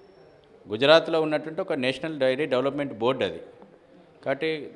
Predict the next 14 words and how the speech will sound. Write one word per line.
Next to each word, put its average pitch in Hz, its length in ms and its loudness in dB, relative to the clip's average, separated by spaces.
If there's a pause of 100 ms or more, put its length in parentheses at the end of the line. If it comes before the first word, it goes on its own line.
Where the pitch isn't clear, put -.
(120)
గుజరాత్ 151 400 6
అనగానే 147 400 2
అదే, 139 220 0
దాన్ని 131 340 0
ఏదో 135 120 -2
నరేంద్ర 127 400 0
మోడీకి 123 340 -4
ముడిపెట్టి, 113 460 -4
గుజరాత్ 127 420 4
అనగానే 127 380 -2
దాన్ని 117 240 0
ఏదో 117 140 -2
బీజేపీకి 113 500 -2
ముడిపెట్టి, 110 640 -4